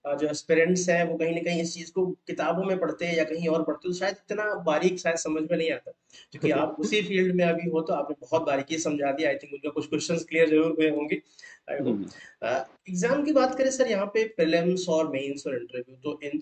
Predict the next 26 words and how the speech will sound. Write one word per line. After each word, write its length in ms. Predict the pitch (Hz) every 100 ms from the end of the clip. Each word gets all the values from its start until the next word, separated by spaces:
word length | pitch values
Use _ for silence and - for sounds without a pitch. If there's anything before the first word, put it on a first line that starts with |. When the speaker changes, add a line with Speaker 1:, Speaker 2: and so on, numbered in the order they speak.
| -
Speaker 1:
अलग-अलग 320 | 143 143 147
भागों 300 | 143 113 127
में 120 | 135
बाँटा 200 | 120 110
होता 280 | 123 - 123
है। 100 | 117
लेकिन 500 | - _ _ 226 220
उससे 200 | 175 233
पहले, 320 | - 147 156
इस 140 | 160 160
बात 240 | 156 160
से 300 | - 185 185
शुरू 240 | - 151
करने 220 | 160 147 151
से 120 | -
पहले 220 | 143 156
एक 220 | 151 226
चीज़ 240 | - 196 -
पे 80 | 180
हम 180 | 165
आएंगे 300 | 135 131 143 - _ - - - -
कि 140 | 269
प्रेजेंट 560 | 277 - 190 185 254 -
में 320 | 233 262 294
बच्चा 380 | 170 170 - 196
बहुत 520 | 180 175 175 175 175